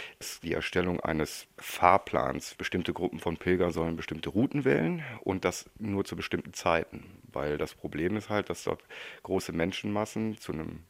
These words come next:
kurzen Zeitrahmen auf einen engen Raum zusammenkommen. Und wenn man versucht, das zu entzerren, reduziert man die Dichte und die Dichte ist am Ende immer das Problem gewesen bei den Unfällen.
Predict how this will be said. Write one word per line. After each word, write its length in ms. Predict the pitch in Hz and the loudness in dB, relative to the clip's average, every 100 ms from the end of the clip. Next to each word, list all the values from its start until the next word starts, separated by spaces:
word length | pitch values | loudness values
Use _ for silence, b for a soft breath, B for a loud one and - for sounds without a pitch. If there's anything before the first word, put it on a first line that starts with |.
| _ _ | _ _
kurzen 440 | - 120 - 85 - | -2 -2 -2 -10 -10
Zeitrahmen 1500 | - 85 98 - - - _ _ - - 85 107 123 123 139 b b b | -2 2 4 2 -8 -20 _ _ -18 4 6 6 2 -6 -8 b b b
auf 180 | - - | -8 -4
einen 80 | - | 0
engen 240 | 95 90 | 2 2
Raum 240 | 85 85 | 2 2
zusammenkommen. 720 | 85 73 76 - - - - - | 0 -6 -6 -8 -8 -8 -8 -8
Und 140 | - | -4
wenn 100 | 78 | -2
man 160 | 80 82 - | 0 0 -4
versucht, 720 | - - 85 104 117 - - | -14 -6 -4 -2 -4 -6 0
das 260 | 90 - - | 0 0 -6
zu 180 | 85 | -4
entzerren, 580 | - 80 - 104 123 185 b - | -2 -4 4 4 4 0 b -2
reduziert 440 | 90 85 - 92 73 | 0 0 2 0 0
man 100 | 82 | -4
die 100 | 78 | -2
Dichte 320 | 110 - 95 | -2 -2 -2
und 140 | 80 | -2
die 60 | 78 | -2
Dichte 300 | 92 - 90 | -2 0 0
ist 140 | - | 0
am 120 | - | -4
Ende 240 | - 80 80 | -2 0 2
immer 180 | 78 78 | 2 -2
das 180 | 76 | -4
Problem 380 | - 73 76 78 | -6 -2 0 0
gewesen 320 | 80 71 76 | 0 -2 -4
bei 80 | 64 | -4
den 160 | - 64 | -4 -6
Unfällen. 460 | 80 - - - | -6 -6 -8 -8